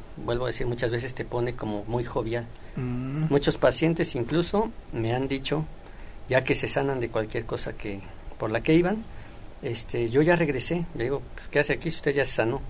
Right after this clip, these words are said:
Speaker 1: "Vengo a que me ponga los imanes porque es donde me he relajado más que en cualquier spa, cualquier". También
Speaker 2: Ujú.
Speaker 1: tienen la virtud de
Speaker 2: <clears throat> Ujú.
Speaker 1: poner, ese reset te, te relaja,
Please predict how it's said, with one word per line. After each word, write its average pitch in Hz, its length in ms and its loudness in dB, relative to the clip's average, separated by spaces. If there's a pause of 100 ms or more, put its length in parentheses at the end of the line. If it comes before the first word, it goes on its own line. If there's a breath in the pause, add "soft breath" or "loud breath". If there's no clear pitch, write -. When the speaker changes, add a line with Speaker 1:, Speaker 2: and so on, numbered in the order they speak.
(400 loud breath)
Speaker 1:
"Vengo 170 280 8
a 160 80 6
que - 80 0
me 117 100 4
ponga 160 260 6
los 147 160 0
imanes 165 280 4
porque 127 720 2
es - 380 -2
donde 127 340 0
me 127 140 4
he 160 60 8
relajado 151 600 4
más 160 400 -4 (220)
que 131 120 -2
en 120 80 -2
cualquier 113 380 2
spa, 151 400 4
cualquier". 135 420 0 (320 loud breath)
También 127 320 6
Speaker 2:
Ujú. 123 60 2
Speaker 1:
tienen 143 220 6
la 117 100 4
virtud 110 340 0
de 131 300 0
Speaker 2:
<clears throat> - 320 4
Ujú. 139 240 8
Speaker 1:
poner, 127 420 6
ese 151 240 6
reset 156 340 2
te, 123 200 2 (240)
te 104 440 2
relaja, 113 520 0